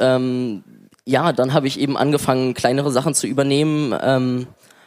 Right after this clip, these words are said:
hab eben, was weiß ich was, irgendwelche Tabellen erstellt oder sowas und dann lernt man halt auch immer mehr Leute kennen und ist dann immer mehr in so einem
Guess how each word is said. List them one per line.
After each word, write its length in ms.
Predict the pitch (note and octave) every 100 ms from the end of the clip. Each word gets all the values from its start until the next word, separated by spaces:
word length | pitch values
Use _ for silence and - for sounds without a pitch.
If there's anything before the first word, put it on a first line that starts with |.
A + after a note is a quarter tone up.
| _
hab 280 | - C3 -
eben, 380 | A#2+ A#2 A2+ A#2
was 160 | A#2+
weiß 140 | B2 -
ich 160 | B2
was, 160 | A#2 A#2
irgendwelche 360 | C3+ A#2+ A#2
Tabellen 380 | A#2+ - A#2 C#3
erstellt 360 | A#2+ B2+ C3 C3
oder 140 | C3+
sowas 280 | B2 C3 C#3
und 100 | A#2+
dann 80 | B2
lernt 240 | A#2+ B2+
man 140 | D#3+ C3+
halt 180 | B2
auch 120 | D#2+ -
immer 180 | C#3
mehr 160 | B2 B2+
Leute 260 | B2+ B2+ A#2+
kennen 340 | - D#3 F3+
und 140 | C3 C3
ist 140 | C3
dann 140 | C3+
immer 160 | A#2 C#3+
mehr 220 | B2+ B2+
in 100 | A2
so 120 | B2
einem 180 | B2+ B2+